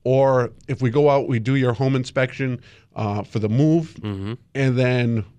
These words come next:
Speaker 1: when the moving day shows up and you say, uh, "Oh, that's right, we have to stop at the storage facility down the road," uh, that was never, uh, brought up, that would change the price. But other than that, it's straightforward.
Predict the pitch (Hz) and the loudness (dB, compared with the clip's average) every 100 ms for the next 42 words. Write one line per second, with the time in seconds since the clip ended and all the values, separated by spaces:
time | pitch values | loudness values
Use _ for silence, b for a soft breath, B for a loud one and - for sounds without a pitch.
0 | 127 120 120 117 147 151 143 139 127 143 | -6 -2 0 0 2 2 2 0 0 0
1 | 139 135 139 113 117 127 123 131 127 117 | 0 0 -2 -2 -2 -2 -2 0 0 0
2 | 107 b b b - 113 107 - 180 135 | -6 b b b -6 -4 -2 -2 0 2
3 | 120 120 147 123 120 127 123 110 127 107 | 0 0 0 0 0 0 0 -2 -2 -2
4 | 110 - 190 175 131 - 127 120 117 117 | -6 0 0 0 -4 -2 -2 0 0 2
5 | 113 113 117 113 107 b b b _ 110 | 2 2 4 4 0 b b b _ -4
6 | 107 104 120 113 127 117 113 104 - - | -2 -2 -2 0 0 0 0 -2 -6 -16
7 | - 110 104 123 117 147 127 - - _ | -8 -6 -2 0 2 4 2 -2 -14 _
8 | _ - 120 120 110 95 101 98 98 104 | _ -6 -2 0 -2 -6 -6 -8 -10 -8
9 | 101 - 160 156 139 127 113 - 127 - | -8 -2 0 0 0 -2 -4 -8 -8 -6
10 | - 110 - 104 95 - | -4 -6 -6 -10 -10 -14